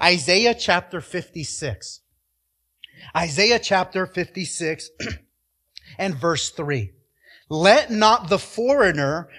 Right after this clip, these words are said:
who has joined himself to the Lord say, 'The Lord will surely separate me from his people.'" Now get this. "Nor let the eunuch say, 'Behold, I am a dry tree.'"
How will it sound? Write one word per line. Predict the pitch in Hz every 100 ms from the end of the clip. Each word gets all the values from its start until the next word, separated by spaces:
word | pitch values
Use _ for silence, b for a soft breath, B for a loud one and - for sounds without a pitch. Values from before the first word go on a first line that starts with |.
| B
who | 220
has | 202 147
joined | 123 196 240 285
himself | 254 262 - 226 214 -
to | 247
the | 208
Lord | 196 220 294 165 151
say, | - - 262 208 131 113 B B B
'The | 151 208
Lord | 185 220 247 254
will | 220 214
surely | - - 226 247 240
separate | 226 - 240 240 233 208 196 190
me | 185
from | - 190 185
his | 165
people.'" | - 196 - 135 101 - b b
Now | 160 160
get | 123 226 226
this. | 147 101 - - _ b b b
"Nor | 170 185 240 285 285 254
let | 180 196 247 254 170
the | 233
eunuch | 214 190 294 320 254 - -
say, | - - 190 156 127 107 - _ _ _ b -
'Behold, | 233 180 247 294 240 170 123 - B B
I | 208 247
am | 254 233
a | 233 214
dry | 139 151 180 185 185
tree.'" | - - - 170 117 85